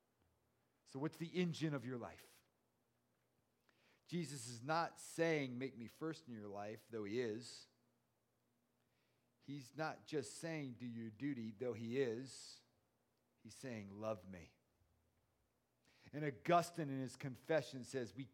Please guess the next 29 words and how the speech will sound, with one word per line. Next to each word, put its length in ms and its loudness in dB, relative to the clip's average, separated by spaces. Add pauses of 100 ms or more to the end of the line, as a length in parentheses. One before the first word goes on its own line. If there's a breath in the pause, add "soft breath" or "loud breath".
(140)
cannot 540 4
love 560 4
Jesus 460 -6 (100)
in 260 0
this 340 -2
way 560 0 (1200 soft breath)
until 580 -2 (600)
our 260 -2 (160)
loves 720 2
are 180 -4 (200)
rightly 500 -4 (160)
ordered." 640 -8 (1800 loud breath)
He 80 -10
says 220 4
it's 100 -10
because 600 -2
we 80 0
have 100 2
a 60 -10
problem 320 0
with 100 -6
this 220 -6
because 260 -10
something's 400 -8
too 200 -4
important 460 -6
to 140 -6
our 120 -6
hearts. 640 -12